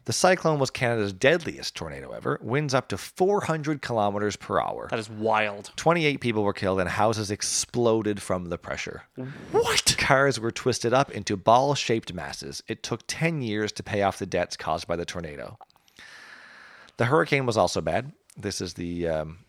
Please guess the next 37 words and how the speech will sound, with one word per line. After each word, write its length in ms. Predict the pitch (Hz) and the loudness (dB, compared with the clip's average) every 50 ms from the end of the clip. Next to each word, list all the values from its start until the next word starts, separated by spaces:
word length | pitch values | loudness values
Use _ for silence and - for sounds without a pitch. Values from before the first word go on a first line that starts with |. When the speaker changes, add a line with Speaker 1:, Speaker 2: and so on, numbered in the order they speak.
| _ _ _ _ _ _ _ _ _ _ _ _ _ _ _ _ _ - - - | _ _ _ _ _ _ _ _ _ _ _ _ _ _ _ _ _ -12 -8 -6
Speaker 1:
the 100 | 107 104 | -4 0
Great 200 | - 110 92 92 | 0 0 0 0
Newfoundland 320 | 98 87 - 92 87 82 | -2 -6 -6 -6 -6 -4
Hurricane 300 | 87 85 80 - 87 90 | -4 -6 -6 -6 -8 -8
in 40 | 87 | -6
seventeen 400 | - - 87 85 85 80 87 80 | -6 -4 -4 -6 -6 -8 -10 -10
seventy-five. 480 | - 85 80 80 78 78 71 - - _ - | -8 -8 -8 -8 -8 -8 -10 -10 -10 _ -4
Speaker 2:
Well, 120 | 151 151 | -2 0
when 140 | 147 160 175 | 2 2 4
I 80 | 185 | 4
s-, 160 | 175 170 - 170 | 2 2 0 0
when 160 | 180 160 170 | 0 2 2
you 80 | 180 | 2
said 220 | 165 - 214 214 175 | 2 4 2 2 0
the 60 | 160 | -2
date 240 | 131 117 147 147 139 | 2 6 6 6 6
of 100 | 123 117 | 6 4
seventeen 420 | - - 127 123 117 - 127 120 113 | 2 2 2 2 0 -2 -2 -2 -2
seventy-five, 560 | - 123 117 110 110 - 113 113 107 104 101 | -2 -4 -4 -4 -4 -2 -2 -2 -2 -2 -4
it's 140 | 104 - - | -8 -6 -4
like, 300 | 113 113 107 110 - - | -4 -2 -2 -2 0 2
all 60 | 139 | 4
right, 180 | 131 123 117 113 | 4 4 4 2
it 80 | 113 | 2
cost 300 | - 143 139 135 - - | 4 4 4 2 2 -4
a 40 | 143 | -6
nickel 520 | 135 135 131 135 143 143 131 - 135 123 113 | -4 -4 -2 0 2 2 2 2 0 0 0
to 100 | 117 113 | -2 -2
put 220 | - - 127 - | -2 -2 -2 2
back 200 | 127 117 117 - | 2 2 4 6
up 80 | - 160 | 8 10
Speaker 1:
Right. 180 | 170 165 143 | 10 10 10
Speaker 2:
the 60 | - | 10
house 520 | - - - - 143 131 127 123 - - 147 | 6 4 4 4 6 6 6 4 2 0 0
made 180 | 143 127 120 | 0 2 2
of 160 | 120 117 110 113 | 0 -2 -2 0
wood. 380 | 120 123 120 110 107 113 - | 0 0 0 0 -4 -8 -4